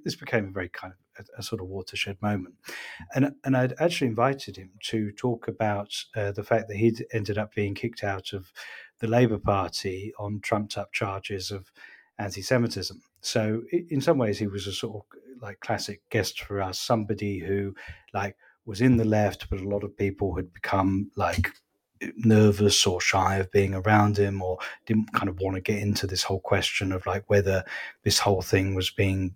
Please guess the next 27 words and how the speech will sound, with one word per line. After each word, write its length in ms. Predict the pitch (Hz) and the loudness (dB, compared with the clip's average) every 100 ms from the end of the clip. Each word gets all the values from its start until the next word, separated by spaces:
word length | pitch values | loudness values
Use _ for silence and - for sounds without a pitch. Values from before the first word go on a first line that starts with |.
| _ _ - | _ _ -2
you 140 | 104 | 2
know, 160 | 95 92 | 2 2
d-, 160 | 113 - - | 0 -2 2
done 460 | 98 90 92 98 - - | 2 2 -2 -6 -10 -10
for, 160 | - - | -8 -8
for, 160 | - 104 | -8 -8
for, 240 | - 101 92 - | -6 -8 -8 -10
for 180 | - 98 | -8 -8
political 500 | - 101 92 - 101 | -4 -2 -4 -4 2
reasons. 540 | 110 113 107 92 98 - - - - - | 6 6 6 -2 -8 -10 -12 -12 -16 -2
And 360 | 120 113 113 113 - | 2 4 4 2 0
he, 280 | 113 117 117 - | 2 2 0 -4
he'd, 360 | 110 110 107 - - _ | 2 4 4 -2 -12 _
yeah, 260 | 151 123 101 | 0 2 0
so 160 | 135 | 0
he, 260 | 120 135 139 117 | 2 4 4 2
he'd 180 | 117 - _ | -2 -2 _
been 200 | 123 113 | 0 0
both, 440 | 107 120 104 - - _ - | 2 2 0 -6 -20 _ -2
um, 320 | 113 107 107 107 | 0 0 0 -4
he'd 120 | 110 | 0
gone 200 | 135 135 | 2 2
from 180 | 117 104 | 0 0
being 240 | 110 104 | 0 0
part 380 | 98 120 117 - | 2 2 2 -2
of, 140 | 92 | -4
like, 320 | 98 95 - | -4 -4 -8